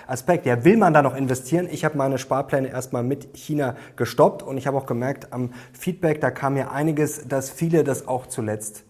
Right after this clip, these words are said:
gemacht haben. Und jetzt gehen wir weg vom Thema China und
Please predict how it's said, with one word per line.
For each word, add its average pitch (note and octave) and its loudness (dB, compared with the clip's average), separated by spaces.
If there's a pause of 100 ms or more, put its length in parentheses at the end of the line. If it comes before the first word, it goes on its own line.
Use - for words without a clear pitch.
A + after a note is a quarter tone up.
(120)
gemacht C3 -2
haben. - -18 (220)
Und C#3 -2
jetzt D#3 0
gehen F#3 6
wir E3 10
weg F#3 2
vom D#3 2
Thema D#3 -2
China F3+ -2
und C#3+ -4